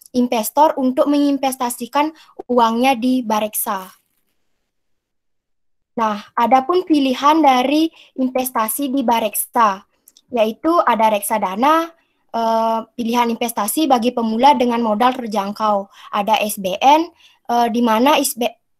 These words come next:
S B N ini merupakan surat berharga negara, yang di mana investasi bantu negara dengan seratus persen dijamin aman. Nah, ada umroh. Eh, selanjutnya yaitu investasi, eh, simu-, simulasi investasinya.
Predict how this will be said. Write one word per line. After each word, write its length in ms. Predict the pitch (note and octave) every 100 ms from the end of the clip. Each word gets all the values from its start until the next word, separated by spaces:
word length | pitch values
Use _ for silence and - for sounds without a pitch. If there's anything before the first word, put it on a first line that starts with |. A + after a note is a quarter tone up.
| -
S 160 | B3+ A3+
B 80 |
N 160 | A3+ A#3+
ini 320 | A#3 A3+ D#4
merupakan 560 | D#4 C4 B3+ G#3+ - D4
surat 400 | - B3 A#3+ A3
berharga 400 | A#3 A3 G#3+ A3
negara, 480 | A3 G3 G3 G3+ F#3 _ _ _ _
yang 320 | B3 A#3 A#3 A#3+
di 160 | A#3
mana 400 | G#3+ A3 D4+ E4 -
investasi 640 | B3+ C4 B3+ A#3+ A3 D#4
bantu 400 | B3+ A3+ A3+ B3+
negara 320 | B3 G#3 G#3+ C#4
dengan 240 | B3+ A#3+
seratus 320 | A#3+ A3 A3+
persen 400 | - G#3+ - C#4+
dijamin 400 | B3+ G#3+ G3+ A#3 B3
aman. 400 | G3+ G3+ F#3+ F#3 - _ _ _ _ A#3+
Nah, 240 | A3 G#3+
ada 400 | G#3+ G3+ A3+ G#3
umroh. 480 | G#3 G3+ G#3+ F#3+ - _ _ _ _ _ _ _ _ _ _ _ _ _ _ _ _ _ _ _ _ _ -
Eh, 140 | A#3 A#3+
selanjutnya 560 | C4 A3+ A#3+ C4+ D#4
yaitu 320 | C4+ C4 D4+ C#4
investasi, 800 | B3+ C4 B3+ A#3 G#3+ - C#4 -
eh, 160 | A#3+
simu-, 480 | A3 B3+ B3+ C4+ -
simulasi 640 | - C4+ C4 B3 A#3 B3+ C4+
investasinya. 800 | B3 A#3 - G#3 - G#3+ G#3